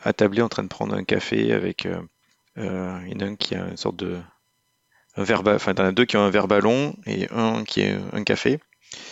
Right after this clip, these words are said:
Donc c'est un homme, une... enfin, t'as deux hommes et une femme, quoi, en tenue, euh, de ville, plutôt de, comme t'as bien réussi le jet, plutôt, euh,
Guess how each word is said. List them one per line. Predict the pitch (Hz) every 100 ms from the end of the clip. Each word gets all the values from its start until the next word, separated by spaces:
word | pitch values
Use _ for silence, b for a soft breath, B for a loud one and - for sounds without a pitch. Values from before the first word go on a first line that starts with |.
| B B -
Donc | -
c'est | 117
un | 107
homme, | 117 123 139 135 -
une... | 113 110 - -
enfin, | 104
t'as | 104
deux | 98 117
hommes | 131 120
et |
une | 113
femme, | - -
quoi, | - - _ _ -
en | 107 104
tenue, | 110 104 104 110
euh, | 95 90 - b b b b b b _ -
de | 117 110
ville, | 98 107 117 123 131 _ _ _ _ _ _
plutôt | - 110 113
de, | 101 101 98 98 95 92 90 90 87 b _ _ - - -
comme | - 98
t'as | 101
bien | 101 104
réussi | 104 -
le | 98
jet, | 113 127 B B B B B
plutôt, | - 107 - 113 113
euh, | 101 101 98 98